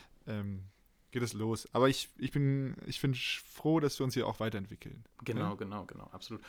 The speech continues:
Speaker 2: Und auch ein Weiterentwicklungsfaktor, weil das, das kam per mehrfachem Hinweis, dass wir doch die Leute gerne mal begrüßen sollen am Anfang der Folge, ne?
Speaker 1: Ah, stimmt.
Speaker 2: Herzlich
Speaker 1: Ja.
Speaker 2: willkommen
Speaker 1: Also,
Speaker 2: zur neuen Folge.
Speaker 1: hallo, her-,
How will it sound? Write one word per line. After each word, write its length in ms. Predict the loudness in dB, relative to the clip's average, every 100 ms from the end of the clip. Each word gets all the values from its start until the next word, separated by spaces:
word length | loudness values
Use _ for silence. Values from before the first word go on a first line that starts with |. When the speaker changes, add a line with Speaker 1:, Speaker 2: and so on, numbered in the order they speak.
| -4
Speaker 2:
Und 280 | 6 6 6
auch 160 | 2 0
ein 120 | 2
Weiterentwicklungsfaktor, 920 | 0 0 -4 -6 -8 -10 -8 -6 -6 -8 -20 -12
weil 140 | -4 -2
das, 200 | -2 -4
das 260 | -10 -10 -8
kam 200 | -4 -4
per 320 | 0 0 0 -6 -14 -16 -2
mehrfachem 440 | 2 2 2 0
Hinweis, 480 | 0 2 2 0 -6 -14 -20 -8
dass 200 | -6 -2
wir 100 | 0
doch 120 | 0
die 100 | 0
Leute 300 | 4 4 4
gerne 340 | 2 0 0 -2
mal 140 | -4
begrüßen 460 | -4 -2 0 0 0
sollen 180 | -2 -2
am 60 |
Anfang 240 | -6 -10 -16
der 100 | -14
Folge, 320 | -12 -10 -8
ne? 160 | -8 -8 _ _ -20 _ _ -4
Speaker 1:
Ah, 140 | -2
stimmt. 320 | -2 -4 -6 -8 -18 -12
Speaker 2:
Herzlich 260 | -8 -8 -10
Speaker 1:
Ja. 40 |
Speaker 2:
willkommen 340 | -6 -4 -2 2
Speaker 1:
Also, 300 | 2 4 2
Speaker 2:
zur 180 | -2 -4
neuen 140 | -4
Folge. 200 | 0 4
Speaker 1:
hallo, 220 | 6 6
her-, 100 | 2